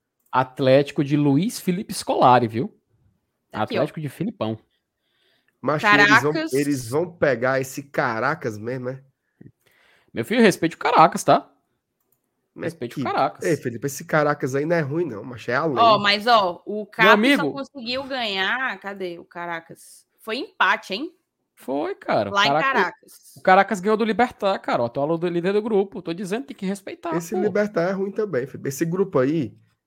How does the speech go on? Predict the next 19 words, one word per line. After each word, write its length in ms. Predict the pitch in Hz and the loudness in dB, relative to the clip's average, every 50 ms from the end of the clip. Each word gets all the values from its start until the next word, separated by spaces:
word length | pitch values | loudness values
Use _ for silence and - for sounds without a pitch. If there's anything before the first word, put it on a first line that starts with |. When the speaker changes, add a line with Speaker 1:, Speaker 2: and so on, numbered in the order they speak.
| _ _ | _ _
Speaker 3:
é 60 | - 143 | 0 0
o 60 | 151 127 | 0 0
Speaker 1:
Hum. 180 | 107 98 98 107 | -4 -12 -10 -6
Speaker 3:
pior 400 | - 233 247 233 190 180 208 233 | -2 2 4 8 8 8 8 8
grupo 280 | 220 185 180 202 208 - | 4 0 -2 -6 -6 -6
da 80 | - 185 | -6 -6
Libertadores. 600 | 190 185 190 190 190 170 147 117 113 - _ _ _ _ _ _ _ _ _ _ _ _ _ _ _ _ - | -6 -6 -8 -10 -10 -12 -14 -14 -16 -18 _ _ _ _ _ _ _ _ _ _ _ _ _ _ _ _ -2
Speaker 1:
Eu 200 | 139 156 175 175 | 2 4 4 4
lembro, 520 | 156 135 131 123 123 120 120 139 147 160 165 | 4 2 2 2 0 0 -2 -4 -4 -6 -6
na 240 | 156 147 139 127 | -4 -2 0 0
live 360 | 120 117 113 110 127 165 185 127 | 0 0 -2 -2 -2 -2 0 0
Speaker 3:
Né? 80 | 139 190 | 0 0
Speaker 1:
do 60 | 196 | -2
sorteio, 640 | - - 214 208 - - 151 131 123 113 107 127 139 | -4 -6 -10 -10 -8 -6 -4 -4 -4 -4 -6 -10 -8
na 200 | 120 120 120 117 | -4 -2 -2 -2
live 280 | 113 113 135 170 180 | 0 0 -2 -2 -4
do 80 | 185 190 | -8 -6
sorteio, 380 | - 214 208 185 - 135 135 | -4 -4 -4 -2 -2 -6 -4
falando, 420 | 123 - 160 165 139 120 107 98 | -2 0 0 0 0 -2 -6 -8